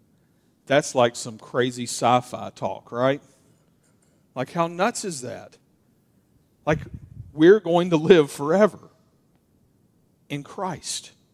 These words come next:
If we have believed in him, if we have trusted in him, he has defeated death. It says so right there.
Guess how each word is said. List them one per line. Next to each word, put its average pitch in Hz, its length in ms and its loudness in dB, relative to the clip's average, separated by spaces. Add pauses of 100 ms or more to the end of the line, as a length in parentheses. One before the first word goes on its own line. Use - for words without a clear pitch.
(680)
If 175 260 4
we 170 140 -6
have 151 240 -6
believed 151 340 -6
in 143 120 -10
him, 160 220 -4
if 135 140 -16
we 160 120 -4
have 123 120 -4
trusted 156 540 -4
in 135 100 -10
him, 151 240 -4 (300)
he 185 280 0
has 151 280 2
defeated 156 640 -2
death. 156 320 0
It 156 140 -8
says 190 260 -4
so 175 180 -2
right 170 300 2
there. 202 320 -2